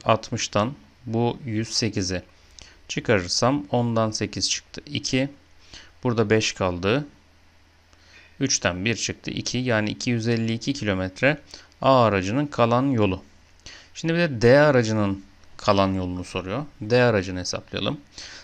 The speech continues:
Saatte seksen kilometre gidiyor D aracı. Yani altmış dakikada seksen kilometre yol giderse yetmiş iki dakikada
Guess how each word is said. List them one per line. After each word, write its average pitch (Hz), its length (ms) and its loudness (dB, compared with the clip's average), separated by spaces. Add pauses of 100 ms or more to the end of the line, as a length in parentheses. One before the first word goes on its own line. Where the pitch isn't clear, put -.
Saatte 127 440 2
seksen 131 460 0
kilometre 98 520 -2
gidiyor 95 340 -2 (260)
D 98 120 2
aracı. 90 280 -4
Yani 104 160 2
altmış - 440 -2
dakikada 101 600 -2 (580)
seksen 127 580 0
kilometre 95 640 -4 (180)
yol 104 240 2
giderse 101 560 0 (1120)
yetmiş 107 460 -2
iki 135 220 -2
dakikada 101 600 -2